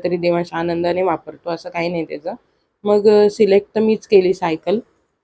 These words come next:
बघा तुम्हाला कशी वाटते मी केलेली सिलेक्ट सायकल, कारण की मी फर्स्ट टाइम सायकल घ्यायला गेले होते, मला एक्सपिरियन्स काही नव्हता सायकलचा वगैरे.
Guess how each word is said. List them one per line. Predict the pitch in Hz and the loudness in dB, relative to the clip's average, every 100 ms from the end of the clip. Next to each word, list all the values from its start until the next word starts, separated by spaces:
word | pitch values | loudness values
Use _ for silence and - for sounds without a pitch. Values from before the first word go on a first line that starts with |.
| _ _ _ _ _ | _ _ _ _ _
बघा | 196 170 196 | 0 2 2
तुम्हाला | 240 220 208 | 0 -2 -2
कशी | 208 - | -6 -4
वाटते | 196 180 185 | -4 -4 -8
मी | 180 | -8
केलेली | 175 170 170 180 | -8 -8 -8 -8
सिलेक्ट | 175 160 160 _ | -6 -6 -8 _
सायकल, | 175 160 160 180 196 _ _ 247 233 _ _ _ | -12 -12 -8 -10 -10 _ _ -16 -16 _ _ _
कारण | 185 185 | -4 -4
की | 190 202 | -6 -8
मी | 214 - _ | -8 -10 _
फर्स्ट | 202 190 202 | -6 -6 -4
टाइम | 202 233 220 | -2 -2 -2
सायकल | 196 170 175 180 | -2 -2 -2 -4
घ्यायला | 180 180 | -2 -4
गेले | 180 175 175 | -4 -4 -4
होते, | 180 175 175 | -4 -6 -8
मला | 170 170 | -4 -6
एक्सपिरियन्स | 151 - 185 175 175 - | -6 -14 -10 -6 -8 -4
काही | 160 160 | -4 -2
नव्हता | 185 165 160 | -4 -6 -8
सायकलचा | 170 156 139 160 160 165 | -8 -10 -10 -12 -10 -10
वगैरे. | 156 147 | -10 -14